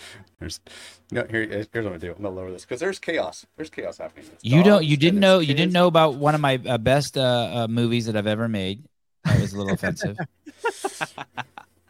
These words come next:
Speaker 2: And now
Speaker 1: Uh-huh.
Speaker 2: you, uh, seem distracted. Is, is, is your pool boy, uh, in transition?
Speaker 1: I wish.
Speaker 2: And he,
Speaker 1: I wish.
Speaker 2: okay.
Speaker 1: <laughs> I wish. <laughs>
Speaker 2: And you're checking out his new tits, or, like, what's
Speaker 1: There's,
Speaker 2: going on?
Speaker 1: I th-,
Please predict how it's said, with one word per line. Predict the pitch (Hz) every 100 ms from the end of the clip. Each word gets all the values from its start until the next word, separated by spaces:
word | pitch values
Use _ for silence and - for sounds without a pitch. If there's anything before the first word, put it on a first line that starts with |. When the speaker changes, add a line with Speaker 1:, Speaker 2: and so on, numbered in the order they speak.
| _ 120
Speaker 2:
And | 123 127
now | 131 135
Speaker 1:
Uh-huh. | 127
Speaker 2:
you, | 123 120
uh, | 120 117
seem | - 131
distracted. | 120 - 127 120 117 123
Is, | 123 120
is, | 127 120 113 -
is | 123
your | 123
pool | 107 127 135
boy, | 143 143 139
uh, | 131 131 131 127 127 -
in | - 123
transition? | - 123 113 127 104 80
Speaker 1:
I |
wish. | 85 80 117 110
Speaker 2:
And |
he, | 117 _ 107
Speaker 1:
I |
wish. | 98 - 117
Speaker 2:
okay. | 104 127 - _ _
Speaker 1:
<laughs> | _ _ -
I | 165 - - -
wish. | 143 - - - -
<laughs> | 120 117 -
Speaker 2:
And | 156 131
you're | 120
checking | 143 131 127
out | 123 123
his | 113
new | 120 120
tits, | - 135 165 131
or, | 120
like, | 120 101
what's | - 139 -
Speaker 1:
There's, |
Speaker 2:
going | 110 98
on? | -
Speaker 1:
I | 113
th-, | - -